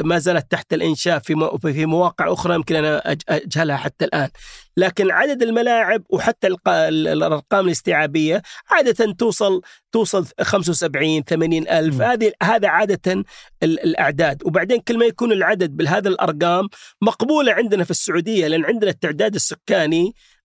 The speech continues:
Speaker 1: عالي جدًا.
Speaker 2: مم.
Speaker 1: لو تشوف ملعب ال-، الملك عبد الله أو حتى ملعب ال-، ال-، الملك فهد اللي الحين تعتبر أكبر أعداد، آه، عالية،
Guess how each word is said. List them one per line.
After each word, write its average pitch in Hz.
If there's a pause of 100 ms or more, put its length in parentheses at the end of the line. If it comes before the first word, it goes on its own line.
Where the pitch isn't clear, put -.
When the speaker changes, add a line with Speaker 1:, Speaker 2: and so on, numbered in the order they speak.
(100)
Speaker 1:
عالي 180
جدًا. 175
Speaker 2:
مم. 226 (140)
Speaker 1:
لو 180
تشوف 190
ملعب 175
ال-، 156
الملك 165
عبد 147
الله 147 (320)
أو 175
حتى 180
ملعب 170
ال-، 156
ال-، 151
الملك 160
فهد 156 (360)
اللي 151
الحين 175
تعتبر 160
أكبر 160
أعداد، 147
آه، 160
عالية، 160